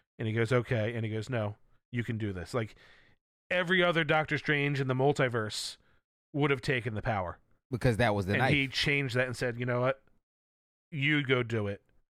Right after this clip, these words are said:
Speaker 1: I don't need to do this." And Wanda, you know, the Scarlet Witch has prophesized, "This is who you are. Look at this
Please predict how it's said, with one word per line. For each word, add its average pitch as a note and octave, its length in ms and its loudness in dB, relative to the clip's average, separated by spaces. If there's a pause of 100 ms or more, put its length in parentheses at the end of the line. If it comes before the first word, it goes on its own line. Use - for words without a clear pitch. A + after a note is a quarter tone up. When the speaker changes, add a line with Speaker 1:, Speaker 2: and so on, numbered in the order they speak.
(120)
Speaker 1:
I C#3 160 4
don't C3+ 180 -2
need A#2 140 -2
to A2 60 -10
do G#2+ 160 -4
this." F#2+ 260 -10 (280)
And C3 220 -4
Wanda, C#3+ 460 4 (320)
you C3 140 0
know, B2+ 140 4
the A#2+ 80 -2
Scarlet D3 340 2
Witch C#3 200 2
has C#3 120 -4
prophesized, C#3 600 2
"This D3 200 0
is C#3+ 120 -2
who D#3 60 2
you C#3+ 120 4
are. C3+ 100 4
Look C#3+ 200 2
at C#3+ 80 -4
this C3+ 240 2